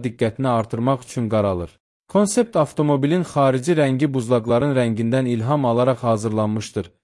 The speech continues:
və avtomobilin qırmızı rəngdəki daxili dizaynı ilə kontrast təşkil edir.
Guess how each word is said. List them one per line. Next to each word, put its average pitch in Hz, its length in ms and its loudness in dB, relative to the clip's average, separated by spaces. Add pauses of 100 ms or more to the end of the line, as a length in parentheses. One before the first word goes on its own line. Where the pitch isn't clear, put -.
(260)
və 113 200 0
avtomobilin 139 640 0
qırmızı 131 480 2
rəngdəki 127 460 0
daxili 131 420 2
dizaynı 120 460 0
ilə 120 180 2
kontrast 123 560 -2
təşkil 107 340 -4
edir. 85 320 -6